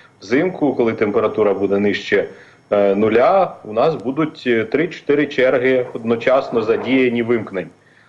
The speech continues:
Тому ні-, ніхто не казав, що буде, е, баланс між генерацією і споживанням, навіть якщо відновлять, е, все, що можна відновити, а це не більше,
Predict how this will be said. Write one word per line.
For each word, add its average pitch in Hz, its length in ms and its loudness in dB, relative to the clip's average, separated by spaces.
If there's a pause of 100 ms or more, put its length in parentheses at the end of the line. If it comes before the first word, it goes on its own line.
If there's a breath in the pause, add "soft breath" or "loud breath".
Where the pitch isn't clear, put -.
(140 soft breath)
Тому 131 680 2 (280)
ні-, 117 280 2
ніхто 139 540 2
не 143 100 2
казав, 117 540 2
що 101 380 0 (1700 soft breath)
буде, 120 640 2
е, 113 120 2
баланс 120 560 0
між 113 240 -12 (140)
генерацією 110 720 -2
і 95 40 -12
споживанням, 151 760 -2 (260 loud breath)
навіть 151 460 0
якщо 151 680 0 (220)
відновлять, 135 840 0
е, 113 480 4 (220)
все, 147 300 0
що 139 220 -4
можна 113 360 0
відновити, 120 600 2
а 110 80 0
це 165 280 0
не 117 160 0 (120)
більше, 127 460 0